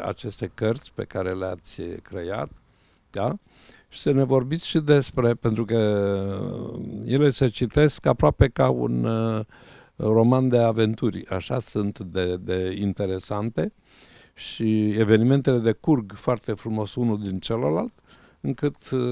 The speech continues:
se poate urmări într-adevăr foarte frumos cursul evenimentelor și mă refer fără îndoială la partea aceea delicată a istoriei,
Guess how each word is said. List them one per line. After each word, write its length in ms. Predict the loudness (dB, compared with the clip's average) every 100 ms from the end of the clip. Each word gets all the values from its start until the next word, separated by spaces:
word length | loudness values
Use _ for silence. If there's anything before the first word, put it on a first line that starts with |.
| -4
se 200 | -4 -4
poate 760 | 0 -2 0 0 2 2 0 -2
urmări 520 | 4 6 8 6 6
într-adevăr 680 | 4 2 -4 -4 -2 -2 -4 _ _ _ _
foarte 760 | 0 2 2 0 0 0 -2 -6
frumos 420 | -6 -4 -2 -2
cursul 460 | -2 -4 -2 -2 0
evenimentelor 840 | 0 0 -2 -4 -4 -4 -2 -4 _ -20 _
și 300 | -20 -10 -6
mă 180 | -6 -4
refer 380 | -6 -6 -4 -4
fără 240 | -2 -2
îndoială 460 | -2 -2 -2 0 0
la 180 | 0 -2
partea 420 | 0 -2 -2 -6
aceea 360 | -6 -8 -10
delicată 920 | -8 -8 -8 -10 -10 -10 -10 -10 -12 -14 _ _ _ _ _ -20 _
a 1040 | -8 -6 -4 -6 -6 -8 -8 -10 -12 -14 -16 -14
istoriei, 840 | -12 -10 -2 -2 -2 -4 -6 -8